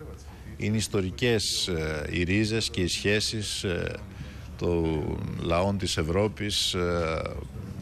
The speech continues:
με τον, ε, βρετανικό λαό. Μας, ε, αφορά και μας ενδιαφέρει η επόμενη μέρα, η δυνατότητα οι Ευρωπαίοι πολίτες να μην, ε, χάσουν, ε, το πλαίσιο των δικαιωμάτων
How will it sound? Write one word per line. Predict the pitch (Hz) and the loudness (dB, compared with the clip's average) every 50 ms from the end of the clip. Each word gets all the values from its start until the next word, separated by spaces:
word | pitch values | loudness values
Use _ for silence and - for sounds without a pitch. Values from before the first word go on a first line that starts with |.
| - - - | -8 -4 -4
με | 87 82 - - | -4 -4 -4 -4
τον, | - 82 85 80 80 80 80 80 | -2 -2 0 0 0 0 0 0
ε, | 78 78 76 76 78 76 64 - - | 0 0 0 0 0 0 -2 0 0
βρετανικό | 85 90 80 - 85 82 80 - 98 | 0 2 2 2 2 0 2 2 2
λαό. | 95 85 80 80 82 92 104 123 127 123 - - - - 127 120 117 120 113 104 - - - - - | 4 4 4 4 4 4 2 0 -2 -4 -6 -8 -8 -8 -8 -8 -8 -8 -8 -8 -10 -10 -10 -6 -2
Μας, | 98 98 196 202 - - - | 2 2 4 4 2 4 4
ε, | 104 98 92 92 90 85 82 80 78 | 6 6 6 6 6 6 6 6 6
αφορά | 78 87 92 - - 92 95 107 113 | 4 4 2 2 2 4 4 4 4
και | 110 117 110 | 2 2 0
μας | 104 101 95 - | 0 0 2 2
ενδιαφέρει | 101 92 90 92 85 - - 104 104 110 113 110 | 2 2 4 4 2 2 4 4 4 6 4 4
η | 104 | 2
επόμενη | 95 82 - 104 98 95 92 85 82 | 0 2 2 0 2 2 2 2 2
μέρα, | 82 87 95 104 110 113 117 117 123 120 117 113 107 101 95 - - - - - - - | 4 4 4 4 4 2 0 -2 -4 -6 -10 -10 -12 -10 -12 -12 -12 -12 -12 -12 -10 -4
η | - 95 | -2 -2
δυνατότητα | 87 95 95 95 92 90 78 - 104 107 98 101 92 - 95 92 90 87 85 | 0 2 2 4 2 2 2 2 2 2 2 2 0 2 2 4 4 6 4
οι | 87 90 | 4 4
Ευρωπαίοι | 87 85 90 82 - - 101 101 | 4 2 2 0 2 2 2 2
πολίτες | 95 - 98 90 87 95 98 - - 95 87 80 - - - - - 85 | 2 2 0 2 2 2 0 0 0 0 2 2 2 0 -2 -4 -4 -2
να | 85 82 | -2 0
μην, | 85 95 98 95 95 90 | 2 2 2 2 2 2
ε, | 90 85 80 78 76 76 - - - - - - - | 2 2 2 0 0 -2 -6 -10 -14 -16 -16 -14 -10
χάσουν, | - - 101 101 107 104 - - 101 90 82 80 78 | -4 0 2 2 4 4 2 2 0 0 0 0 0
ε, | 76 76 76 - - - - - - - | -2 -2 -4 -6 -10 -14 -16 -16 -12 -6
το | - 90 | -4 -4
πλαίσιο | 80 - 95 95 101 110 101 - - 95 90 85 | -2 2 2 4 4 4 4 2 2 0 0 0
των | 80 92 87 80 | 0 0 0 0
δικαιωμάτων | 82 80 - 87 85 82 90 101 107 101 - - 87 80 80 78 73 | 0 0 2 2 2 4 4 4 2 2 0 -2 -4 -2 -2 -4 -4